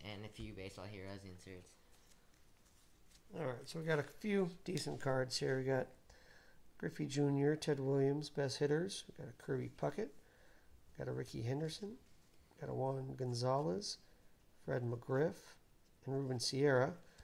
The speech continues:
Speaker 2: Got my three Eric Davises that I'm juiced about. We got a Cal Ripken,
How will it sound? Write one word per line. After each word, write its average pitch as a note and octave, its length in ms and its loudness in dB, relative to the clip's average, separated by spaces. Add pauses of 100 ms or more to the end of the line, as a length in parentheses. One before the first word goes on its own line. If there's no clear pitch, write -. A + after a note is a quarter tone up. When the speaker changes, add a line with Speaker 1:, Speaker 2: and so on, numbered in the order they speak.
(560)
Speaker 2:
Got - 120 -8
my - 100 -8
three C#3+ 260 -4
Eric B2+ 240 -2
Davises C#3 440 0
that C3+ 80 0
I'm A#2+ 140 0
juiced B2+ 300 -4
about. C3 400 0 (1500)
We - 60 -8
got - 100 -6
a - 60 -12
Cal C3+ 320 4
Ripken, G#3 580 2